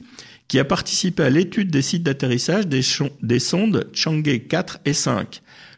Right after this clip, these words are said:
comme il coopère aussi pour d'autres missions spatiales de rechour-, de retour d'échantillons.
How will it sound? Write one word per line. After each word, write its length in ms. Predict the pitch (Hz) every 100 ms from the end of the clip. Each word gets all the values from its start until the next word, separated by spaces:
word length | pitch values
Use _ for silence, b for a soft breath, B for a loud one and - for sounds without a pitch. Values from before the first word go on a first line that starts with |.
| B
comme 240 | - 196
il 120 | 165 131
coopère 480 | 147 143 147 190 - -
aussi 340 | 135 156 - 196
pour 200 | - 120
d'autres 300 | 156 156 131
missions 260 | 127 131
spatiales 420 | 127 123 - 165
de 60 | 170
rechour-, 400 | 113 127 151 147 - -
de 100 | 107
retour 340 | 123 135 180
d'échantillons. 640 | 139 131 139 - 131 110